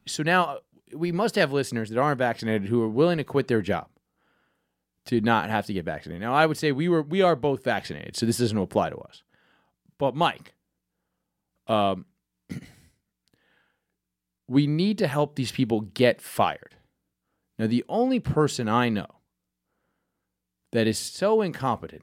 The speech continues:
they can't keep track of one drop is Mike Harrington. Now, Mike, do you have any tips for the people who need to quickly get fired from their jobs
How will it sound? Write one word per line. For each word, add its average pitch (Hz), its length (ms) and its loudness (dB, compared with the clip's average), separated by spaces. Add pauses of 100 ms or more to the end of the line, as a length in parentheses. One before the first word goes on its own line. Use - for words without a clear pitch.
they 101 120 -2
can't 147 260 -2
keep 120 160 -2
track 123 240 4
of 98 160 -4
one 151 240 2
drop 110 400 -6 (840)
is 101 100 -8
Mike 123 340 2
Harrington. 85 440 -6 (1120)
Now, 120 160 2
Mike, 127 400 0 (1120)
do 131 100 -6
you 185 240 -2
have 233 180 2
any 202 160 -2
tips - 600 -4 (1040)
for 131 220 2
the 113 100 -2
people 190 480 2
who 156 120 2
need 151 380 0
to 143 120 2
quickly 185 600 0
get 160 240 2
fired 120 500 0
from 131 240 -4
their 127 120 4
jobs 104 560 -4